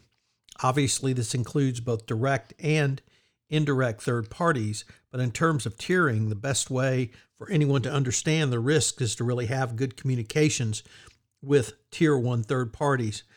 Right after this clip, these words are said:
to be able to discuss the risks to both businesses. Moreover, this means communicating with a tier one third party about who their tier one third parties are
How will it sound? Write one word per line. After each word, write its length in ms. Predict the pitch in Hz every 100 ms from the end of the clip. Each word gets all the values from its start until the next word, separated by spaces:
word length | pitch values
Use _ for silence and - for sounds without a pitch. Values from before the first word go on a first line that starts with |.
| _ _
to 80 |
be 140 | 135 143
able 160 | 131
to 80 | 123
discuss 480 | 117 110 - 151 -
the 100 | 123
risks 580 | 120 117 - - - - _ _
to 80 | -
both 300 | 120 123 -
businesses. 600 | 127 113 107 - - - _ _ _ _ _ _ _ _ _ _ _ _ _ _
Moreover, 540 | 131 143 160 156 147 - -
this 200 | - 135
means 180 | 170 156
communicating 720 | - 139 151 160 - 143 139
with 120 | 127
a 60 | 113
tier 260 | 110 170 151
one 220 | 131 120
third 320 | 139 127 110
party 400 | - 175 135 113 - _ -
about 300 | 127 120 -
who 220 | 175 143
their 280 | 123 160 180
tier 300 | - 143 120
one 240 | 113 107
third 400 | 104 117 113 -
parties 320 | 123 113 110
are 300 | 117 110 123